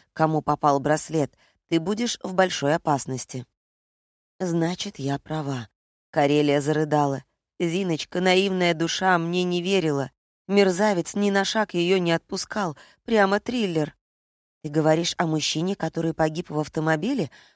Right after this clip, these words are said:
уточнила я. «Он хотел нас убить», лепетала Карелия. «Запер дома у Зины, издевался.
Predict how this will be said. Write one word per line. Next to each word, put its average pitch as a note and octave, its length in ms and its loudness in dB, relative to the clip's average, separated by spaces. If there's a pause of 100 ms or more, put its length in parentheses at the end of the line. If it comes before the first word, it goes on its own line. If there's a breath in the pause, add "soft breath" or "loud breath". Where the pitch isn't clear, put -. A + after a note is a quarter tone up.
уточнила D3+ 600 0
я. C#3+ 280 0 (340)
«Он F3+ 200 2
хотел F3+ 440 0
нас E3 260 2
убить», F3+ 480 -2 (320 soft breath)
лепетала D3 580 0
Карелия. D3 580 0 (300)
«Запер F3 500 2
дома F3 340 4
у F#3+ 100 2
Зины, E3+ 520 0
издевался. F#3 800 0